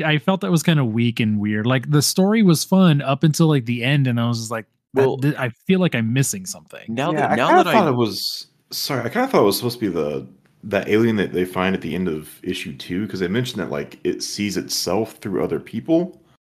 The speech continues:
Speaker 2: Mm-hmm.
Speaker 3: But I, but I didn't quite understand how that meant that it made this guy see the entire universe.
Speaker 1: Yeah, like, I
Speaker 3: So.
Speaker 1: d-, I don't think visually it connected with what they described.
Speaker 2: Yeah.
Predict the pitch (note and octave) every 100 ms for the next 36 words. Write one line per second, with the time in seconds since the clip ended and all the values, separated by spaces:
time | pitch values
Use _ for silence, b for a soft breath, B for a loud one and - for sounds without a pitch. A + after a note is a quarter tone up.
0 | - A2+ G2+ - - A2 G#2 - B2 B2
1 | C3+ A#2+ A#2 G2 A2+ G2+ G2+ F#2+ E2 F#2
2 | F2+ F2 F2 F#2 - - _ _ _ _
3 | - F#2+ F#2 F2+ - F2 E2+ - F#2 E2+
4 | D#2 - E2 D2 D#2 D#2 D#2 - - -
5 | D#3 D#3 G#3 G3+ C3+ F#2 - _ E3+ E3
6 | D#3+ F3 D#3 D3+ D#3 G3 F#3 F#3+ D3+ A#2
7 | B2 C#3+ C#3+ D3 C3+ B2+ A#2 A2 A2 _
8 | - C3+ A#2 G#2+ - _ _ - - B2+
9 | A#2 A#2+ A#2+ - A#2+ G#2+ A2+ A2 A2 A2+
10 | A2+ - G#2+ F#2+ - - A2 F#2+ E2 -
11 | G1+ - - _ _ _ _ _ - B1